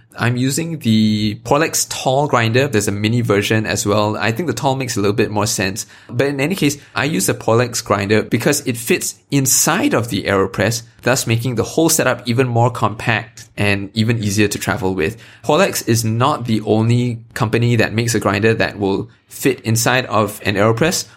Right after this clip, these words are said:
or that will travel well with an AeroPress. I just have not tried any of the others.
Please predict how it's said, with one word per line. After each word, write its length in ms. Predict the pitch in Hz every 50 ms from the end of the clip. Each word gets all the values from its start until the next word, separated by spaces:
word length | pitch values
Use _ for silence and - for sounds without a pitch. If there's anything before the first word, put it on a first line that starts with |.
| _ _ -
or 100 | 107 104
that 160 | 101 87 85
will 80 | 98
travel 380 | 98 - 123 113 113 117 117 117
well 280 | 113 113 120 135 139 127
with 200 | 120 107 - 104
an 80 | 85
AeroPress. 400 | 69 98 107 - - 139 147 - - -
I 120 | 95 95
just 280 | 101 101 101 95 - -
have 200 | - 85 - -
not 260 | 95 98 104 101 -
tried 200 | - 117 110 101
any 200 | 98 104 110 113
of 120 | 104 95
the 140 | - 98 87
others. 320 | 65 92 113 135 147 -